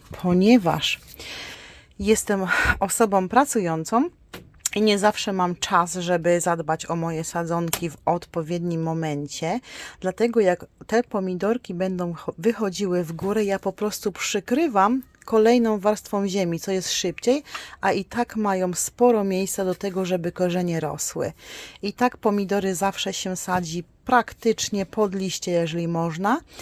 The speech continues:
Dlatego tak właśnie, taką sobie metodę obrałam już kilka lat temu i ona mi się sprawdza. W momencie, kiedy pracuję, nie mam czasu, żeby kolejn-, znowu przesadzać i przesadzać te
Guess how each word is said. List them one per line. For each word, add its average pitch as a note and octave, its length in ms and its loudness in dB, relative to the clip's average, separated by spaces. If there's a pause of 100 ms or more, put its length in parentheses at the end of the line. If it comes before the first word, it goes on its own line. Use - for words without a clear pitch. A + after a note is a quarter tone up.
(440)
Dlatego G3 480 2
tak G3 340 -2
właśnie, F3+ 480 -2
taką F#3 300 -2
sobie F3 280 -4
metodę F3 400 -2
obrałam E3 600 0
już E3 180 -6
kilka F#3+ 300 -6
lat E3 240 -2
temu F3+ 400 -2
i E3 120 -4
ona E3+ 200 -2
mi E3 100 -2
się E3+ 200 -8
sprawdza. D3+ 600 -6
W D3+ 60 -10
momencie, F3+ 480 -4
kiedy D3 300 -6
pracuję, A3 600 0
nie F#3+ 260 0
mam A3 200 0
czasu, G3 400 -10
żeby F#3+ 280 -4
kolejn-, G3 500 -2
znowu G3 260 0
przesadzać G3 600 -2
i G3 60 -6
przesadzać F#3+ 520 -4
te F3+ 260 0